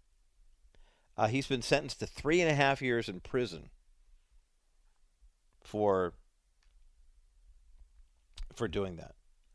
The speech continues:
It's very interesting. You know, people who, uh, you know, now, granted, President Trump did call this a Stop the Steal rally. And, uh, you know, and, and the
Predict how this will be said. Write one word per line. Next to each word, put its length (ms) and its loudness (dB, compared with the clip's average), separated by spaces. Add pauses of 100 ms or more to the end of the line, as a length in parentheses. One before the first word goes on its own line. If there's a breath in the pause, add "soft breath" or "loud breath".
(500)
It's 140 -12
very 260 4
interesting. 380 -6 (180)
You 80 -8
know, 320 -4
people 380 2
who, 320 -2 (320 soft breath)
uh, 280 2
you 100 -6
know, 120 -4
now, 200 -4 (120)
granted, 320 2 (140)
President 340 -2
Trump 280 4 (340)
did 180 2
call 220 6
this 160 -4
a 60 -2
Stop 280 6
the 80 -10
Steal 300 2
rally. 380 0 (800)
And, 380 0
uh, 320 4
you 140 -4
know, 60 12
and, 180 10
and 340 -12
the 120 -4